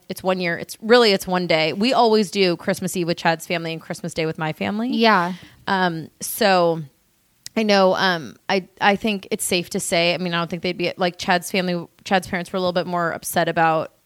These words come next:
Speaker 1: this decision, and I get their, their perspective too. You
Speaker 2: Yeah.
Speaker 1: know, they wanna be with their
Speaker 2: Yeah.
Speaker 1: grandchildren on Christmas Eve, and
Speaker 2: Yeah.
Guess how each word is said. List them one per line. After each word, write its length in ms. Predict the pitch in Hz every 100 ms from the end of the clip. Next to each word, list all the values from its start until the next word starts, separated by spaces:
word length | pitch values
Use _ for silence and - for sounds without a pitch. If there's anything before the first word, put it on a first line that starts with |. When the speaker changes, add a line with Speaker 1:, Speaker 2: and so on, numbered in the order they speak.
| -
Speaker 1:
this 180 | 180 -
decision, 480 | 196 202 190 233
and 160 | 220 202
I 140 | 185
get 440 | 180 180 170 170 _
their, 380 | 185 180 185 170
their 200 | 190 196
perspective 560 | 190 202 - 220 - 208
too. 140 | - 285
You 220 | 240 185
Speaker 2:
Yeah. 240 | 180 180
Speaker 1:
know, 60 | 185
they 120 | 214
wanna 380 | 208 208 208 214
be 160 | 190 202
with 120 | 208
their 80 | 208
Speaker 2:
Yeah. 60 | 196
Speaker 1:
grandchildren 600 | 202 240 240 202 175 170
on 120 | 165
Christmas 420 | - 196 208 -
Eve, 300 | 233 208 160
and 240 | 160 165 208
Speaker 2:
Yeah. 460 | 202 196 196 190